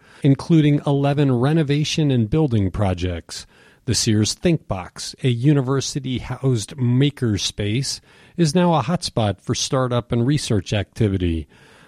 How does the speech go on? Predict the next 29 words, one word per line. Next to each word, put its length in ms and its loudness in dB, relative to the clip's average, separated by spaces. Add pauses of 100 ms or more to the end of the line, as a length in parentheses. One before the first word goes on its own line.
(120)
The 80 -2
Temple 400 0
Tifereth 680 -2
Israel 600 2
was 220 2
renovated 640 0
to 80 0
become 480 0
the 100 2
Maltz 420 0
Performing 540 0
Arts 280 -2
Center. 500 -4 (460)
The 60 -2
university 720 2
built 320 0
a 100 2
new 240 2
student 640 -2
union, 640 2 (140)
Tinkham 420 0
Veal, 500 0
which 280 -12
cost 420 -4
upwards 480 -4
of 100 -2
fifty 460 -4
million 400 2
dollars. 720 -2